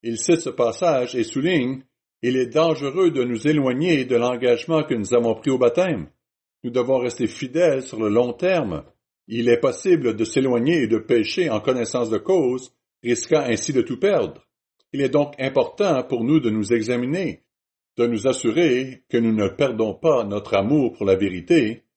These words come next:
et de faire ce que nous pouvons. Dans Matthieu cinq, verset six, Matthieu cinq, verset six, il est dit, « Heureux ceux qui ont faim et soif de la justice. » Ça sent le premier amour.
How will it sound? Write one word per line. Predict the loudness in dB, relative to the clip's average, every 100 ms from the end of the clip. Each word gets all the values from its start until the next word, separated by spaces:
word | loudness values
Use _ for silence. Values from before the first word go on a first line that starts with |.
| _ _ _
et | -4
de | -2 2
faire | 2 2
ce | 0 -4
que | -4
nous | -4
pouvons. | -4 0 0 -2 _ _ _ _ _ _
Dans | 0
Matthieu | 0 0 -2
cinq, | -2 0 0
verset | -2 -2
six, | -4 -4 -6 -6 -12 -16 _ _ _ _ _ -2
Matthieu | -2 0 -2
cinq, | -2 -2 -2 -2 -6 _ _ _
verset | -6 -6 -4 -4 -4
six, | -4 -4 -4 -4 -10 -20 _ _ _ _ _ _
il | -4 -2
est | -2
dit, « | -2 -6 -2
Heureux | 0 0 0
ceux | 0 -2 -2
qui | 0 0
ont | 0
faim | 0 0 2 0
et | -4 -6
soif | 2 2 2
de | 0
la | 0
justice. » | 0 -2 -6 -8 -6 -6 -8 -14 _ _ _ _ _ _ _ _ _ _ _ _ _ _ _ _ _ _ _ _ _ _ _ _ _ _ _ _ _
Ça | -4 -4
sent | -4 -2 -2 -2 -2
le | -2
premier | 0 -2 0
amour. | 0 0 -2 -4 -10